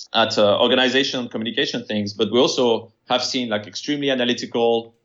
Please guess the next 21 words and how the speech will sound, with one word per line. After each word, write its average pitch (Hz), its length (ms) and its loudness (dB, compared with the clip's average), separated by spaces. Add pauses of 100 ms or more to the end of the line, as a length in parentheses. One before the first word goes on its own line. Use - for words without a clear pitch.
(140)
uh, 107 160 4
extremely, 127 580 2
uh, 104 280 4
like, 95 240 -4
entrepreneurial, 113 840 4
uh, 95 200 2
women. 110 240 0
Actually, 113 320 0
most 135 240 2
of 98 100 -2
the 104 80 0
women 110 280 0
in 98 120 -2
our 95 80 -2
portfolio 101 380 0
are 95 160 -2 (120)
entrepreneurial 107 680 2
'cause 101 140 -4
they're - 140 -2 (160)
entrepreneurs. 107 500 0 (680)
Um, 107 500 2